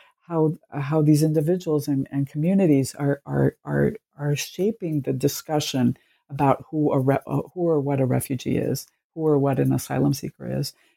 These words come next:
And it, uh, they're putting pressure subtly and sometimes quite forcefully on,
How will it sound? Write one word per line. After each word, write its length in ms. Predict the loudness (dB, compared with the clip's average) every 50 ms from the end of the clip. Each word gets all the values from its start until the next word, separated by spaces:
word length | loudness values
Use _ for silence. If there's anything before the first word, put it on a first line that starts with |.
| _ _ -4
And 120 | -2 0
it, 140 | 0 -2 -2
uh, 140 | -6 -4 -2
they're 200 | 2 4 4 4
putting 380 | 2 -2 -4 -2 0 0 0 -2
pressure 580 | -4 _ _ -2 -2 -2 -2 -2 0 0 0
subtly 640 | -2 -4 -12 -10 -10 -4 -2 0 2 4 4 4 2
and 160 | 0 -2 -4
sometimes 480 | -4 -4 -4 -4 -2 -2 -2 -2 -2
quite 260 | -4 -6 -6 -6 -6 -4
forcefully 540 | -4 -4 -4 -4 -4 -4 0 0 0 0 -2 _ _ _ _ _ _ _ _ _
on, 400 | -4 0 2 2 4 2 2 -2